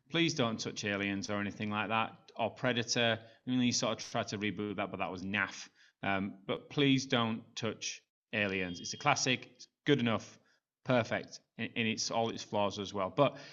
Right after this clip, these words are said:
um, obviously, I, I, I've seen this film, I don't know,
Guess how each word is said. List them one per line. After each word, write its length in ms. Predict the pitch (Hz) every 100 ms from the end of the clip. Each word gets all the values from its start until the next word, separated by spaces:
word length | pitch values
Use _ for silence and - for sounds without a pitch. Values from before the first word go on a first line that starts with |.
| - - -
um, 240 | 139 139 - _ - - -
obviously, 380 | 160 151 143 139
I, 140 | 131
I, 520 | - 123 - 143 147
I've 80 | 156
seen 220 | - 156
this 140 | 143 -
film, 480 | 123 120 113 107 - - _ _ _ _ _
I 100 | 113
don't 140 | 107 104
know, 300 | 98 92